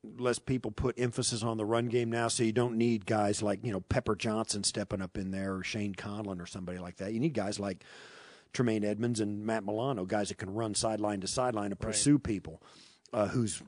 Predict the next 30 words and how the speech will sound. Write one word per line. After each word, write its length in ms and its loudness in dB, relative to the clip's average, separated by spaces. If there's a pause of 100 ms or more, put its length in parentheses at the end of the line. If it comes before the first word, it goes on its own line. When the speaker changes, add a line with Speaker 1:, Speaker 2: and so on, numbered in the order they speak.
Speaker 1:
whose 180 -2
pre-, 340 2
you 80 0
know, 160 0
a 20 -6
guy 200 2
like 160 -2
Tremaine, 300 -2
whose 180 -6
presence 420 -2
is 100 0
so 200 2
big 420 4
that 140 -2
he's, 260 -4
he 240 -8 (200)
sh-, 260 -4
scares 440 2
quarterbacks 560 -2
off 120 -4
throws 360 -2
just 220 -2
'cause 140 -4
he's 140 -4
in 100 -2
the 120 -4
area. 320 -4 (680)
Um, 300 0 (1300)
but 160 10
how 600 4